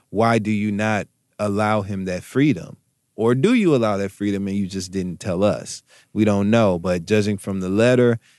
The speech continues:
maybe it's always healthy, you know, and maybe it's a good <laughs> idea for you guys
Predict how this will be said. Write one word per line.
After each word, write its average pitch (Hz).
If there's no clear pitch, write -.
maybe 101
it's -
always 104
healthy, 90
you 98
know, 90
and 95
maybe 101
it's 95
a 95
good 98
<laughs> 101
idea 92
for 113
you 110
guys 98